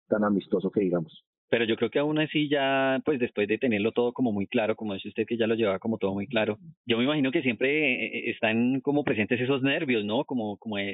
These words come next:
Speaker 2: el susto y la expectativa de que de pronto, como dice usted, yo también he, he escuchado que lo llevan a unos famosos cuarticos y que, que ahí es donde les, los indagan como más a fondo y demás. Entonces, pues, siempre está como uno como con el miedo, ¿no?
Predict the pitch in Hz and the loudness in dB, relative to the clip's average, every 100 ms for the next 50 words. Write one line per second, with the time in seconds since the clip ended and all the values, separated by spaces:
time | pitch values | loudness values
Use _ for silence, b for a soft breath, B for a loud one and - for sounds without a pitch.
0 | 98 110 101 - 127 120 143 143 139 135 | -4 -2 -2 -2 -2 0 0 0 0 0
1 | 117 101 107 123 135 113 107 101 117 123 | 0 2 2 2 0 0 -2 0 0 0
2 | - - 123 113 104 113 131 110 104 120 | -4 -2 0 2 0 0 0 0 0 2
3 | 123 127 123 127 - 123 127 120 127 - | 2 2 0 -2 -4 -4 0 0 -2 -8
4 | _ - 120 107 110 127 120 110 123 120 | _ 0 2 2 2 2 2 0 2 0
5 | 104 107 139 120 120 107 123 120 123 120 | 0 -2 -2 -2 -2 -2 0 0 0 0
6 | 104 101 104 98 95 110 120 120 104 - | 0 0 0 2 0 0 2 0 -2 -4
7 | 104 104 101 95 101 117 117 117 - 117 | -4 -2 0 0 0 0 0 -2 -2 -2
8 | 101 95 104 117 123 120 113 107 98 95 | -2 -4 -2 0 2 2 2 2 0 0
9 | 101 110 120 113 135 113 113 107 123 139 | -2 -2 -2 -2 -2 0 0 -2 -2 0
10 | 135 113 120 127 104 - 107 110 135 104 | 2 0 0 0 0 0 2 2 2 0
11 | 117 | -2